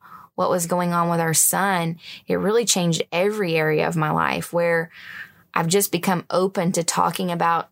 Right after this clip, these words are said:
struggles in my marriage, struggles with trying to raise a teenager, struggles with, you know, so many things other than just with my son. It's just really opened me up to be more of a real, authentic person, to embrace the mess that is life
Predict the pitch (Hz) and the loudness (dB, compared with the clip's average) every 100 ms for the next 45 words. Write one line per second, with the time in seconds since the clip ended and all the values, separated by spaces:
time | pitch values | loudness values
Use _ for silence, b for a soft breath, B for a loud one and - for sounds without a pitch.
0 | - - 147 160 185 202 208 202 175 254 | -4 -2 0 2 2 2 2 2 2 0
1 | 196 165 170 B B B - - 165 170 | 0 0 -4 B B B -2 0 0 0
2 | 185 190 202 - _ - 175 202 214 220 | 0 0 -2 -4 _ -2 0 2 2 0
3 | 226 202 247 196 165 156 - 151 165 185 | 0 0 2 0 0 0 0 0 2 0
4 | 190 196 196 202 202 B B B - 190 | 0 0 0 0 -2 B B B -2 2
5 | 180 170 - - - 208 254 277 226 170 | 2 2 2 4 4 2 2 0 0 0
6 | 170 175 170 160 160 - 247 320 190 156 | 0 0 2 2 0 2 0 0 0 0
7 | 156 151 165 175 170 165 170 165 156 160 | 0 0 0 2 2 0 -2 0 0 2
8 | - 254 196 175 185 B B B B _ | 2 2 2 0 -2 B B B B _
9 | _ 208 262 254 254 302 - 240 247 226 | _ 0 2 2 0 0 0 0 2 2
10 | 185 185 - 175 170 185 202 202 196 170 | 2 2 0 -2 0 2 4 2 2 0
11 | 160 165 170 196 202 165 - - 160 - | 0 0 2 2 2 0 0 0 0 -2
12 | - 165 165 - 214 220 - 170 160 165 | -2 0 2 2 2 2 2 2 2 2
13 | 165 156 160 160 175 190 - 170 160 156 | 0 0 0 2 2 0 0 0 2 2
14 | 175 - 175 165 156 - 135 156 233 - | 0 0 0 0 -2 -2 0 0 -2 -4